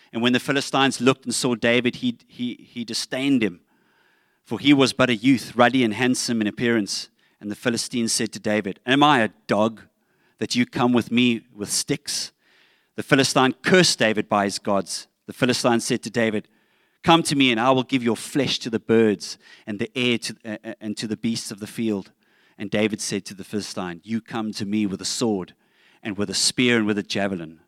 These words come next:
but I come to you in the name of the Lord of hosts and the God and armies of Israel, whom you have defied. This day the Lord will deliver you into my hand,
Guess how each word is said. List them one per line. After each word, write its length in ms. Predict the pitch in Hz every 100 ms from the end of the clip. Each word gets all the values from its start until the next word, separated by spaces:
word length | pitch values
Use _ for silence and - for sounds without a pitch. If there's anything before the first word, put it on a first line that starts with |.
| _ _ -
but 140 | 98
I 160 | 98 107
come 220 | - 104
to 140 | - 101
you 140 | 101
in 80 | 95
the 80 | 92
name 400 | 95 104 104 95
of 60 |
the 80 | 95
Lord 260 | 95 101 98
of 80 | -
hosts 560 | 95 85 - - - - - -
and 120 | 98
the 60 | 104
God 320 | - 107 113 -
and 160 | 104 -
armies 480 | 113 117 113 98 - -
of 160 | 104 -
Israel, 520 | 110 - 92 87 - _ _ _ _ _ -
whom 180 | 98 92
you 180 | 110 101
have 140 | 85
defied. 500 | 90 - 90 82 - _ _ _ _ _ _ _ _
This 380 | 92 104 151 -
day 400 | - 95 80 - _ _ _
the 80 | 110
Lord 240 | 104 117
will 100 | 107
deliver 340 | 104 107 104 104
you 280 | 85 110 117
into 240 | 95 98
my 360 | 87 92 104 110
hand, 420 | 101 85 73